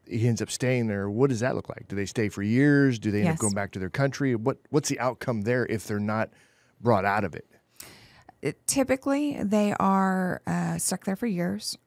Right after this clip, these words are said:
Speaker 2: uh, and then often sold to other businesses and then just kinda keep going.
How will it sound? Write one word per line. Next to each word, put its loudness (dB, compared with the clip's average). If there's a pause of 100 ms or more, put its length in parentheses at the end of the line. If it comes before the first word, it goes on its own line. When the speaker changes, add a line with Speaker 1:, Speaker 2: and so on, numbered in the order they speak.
Speaker 2:
uh, -4
and 2
then 4
often -2
sold 0
to -2
other 0
businesses -4 (180)
and -2
then 0
just -4
kinda -2 (100)
keep -6
going. 0